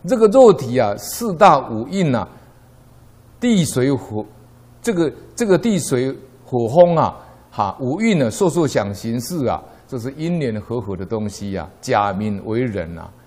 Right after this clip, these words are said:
当离开这个肉体的时候，色身败坏的时候，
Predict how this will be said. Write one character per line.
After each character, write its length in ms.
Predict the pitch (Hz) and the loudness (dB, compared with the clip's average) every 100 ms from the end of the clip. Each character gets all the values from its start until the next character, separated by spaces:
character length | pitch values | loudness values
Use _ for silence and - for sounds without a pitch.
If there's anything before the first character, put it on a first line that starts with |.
| _ - | _ -16
当 200 | - 226 | -4 -2
离 80 | 208 | 2
开 120 | 202 | 4
这 80 | 240 | 4
个 140 | 240 247 | 6 12
肉 180 | 269 | 12
体 160 | 233 147 | 12 6
的 140 | 143 | -2
时 140 | 147 160 | -2 0
候， 160 | 185 | 0
色 200 | 151 226 190 | 2 2 4
身 340 | 175 202 196 - - - - - _ | 4 2 -2 -12 -20 -20 -20 -20 _
败 160 | - 165 | 4 6
坏 160 | 160 160 | 8 6
的 80 | |
时 120 | 123 139 | 4 0
候， 160 | 117 | -2